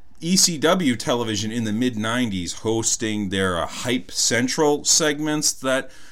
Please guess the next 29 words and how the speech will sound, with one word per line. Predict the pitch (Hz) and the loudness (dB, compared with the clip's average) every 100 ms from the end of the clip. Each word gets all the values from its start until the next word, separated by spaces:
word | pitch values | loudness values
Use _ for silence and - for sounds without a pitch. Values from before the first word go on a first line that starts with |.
| - | -14
was | - 139 | -8 -6
probably | - - 208 254 226 190 139 131 | -6 2 6 6 6 4 2 2
more | 120 127 113 | 4 4 2
famously | - - 123 120 110 92 - 95 85 | 0 0 2 2 2 2 0 0 -6
hosted | 71 101 90 - 90 78 | -4 -2 0 0 -2 -4
by | 87 85 | -2 -2
Joel | 85 104 87 | -4 -4 -4
Gertner, | 90 98 95 82 78 85 | -2 -2 -2 -6 -10 -6
who, | 92 | -6
of | 80 | -8
course, | - 90 80 - | -8 -6 -6 -6
would | 90 | -8
go | 85 90 | -4 -4
on | 87 85 82 | -2 -2 -4
to | 78 85 | -6 -10
become | 80 - 87 82 80 | -10 -8 -6 -6 -6
the | 78 82 78 - - - - - | -6 -4 -4 -8 -16 -16 -16 -12
hilarious | - 113 120 135 127 113 98 - - | -2 2 4 6 6 4 6 4 4
ring | 90 110 113 | -2 0 0
announcer | 101 92 98 92 107 98 101 113 | 2 2 2 2 2 4 2 0
for | - - 98 95 92 | -8 -4 0 0 0
the | 87 | -2
Dudley | 82 92 117 98 92 | -4 0 0 0 -4
Boys | 76 82 78 76 69 92 - - - | -4 -8 -8 -8 -8 -6 -8 -10 -14
by | 87 78 78 | -8 -6 -4
the | 76 76 | -6 -8
late | 80 95 - - | -4 -4 -6 -10
nineteen | 67 67 - 73 | -12 -12 -12 -10
nineties. | 71 69 67 67 69 - | -10 -10 -10 -10 -10 -10